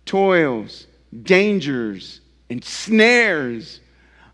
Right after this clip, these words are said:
I have already come. It's grace that brought me safe this far,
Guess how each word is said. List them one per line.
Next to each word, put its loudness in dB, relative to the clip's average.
I 8
have 8
already 8
come. 4
It's 2
grace 8
that 8
brought 8
me 4
safe 4
this 2
far, 6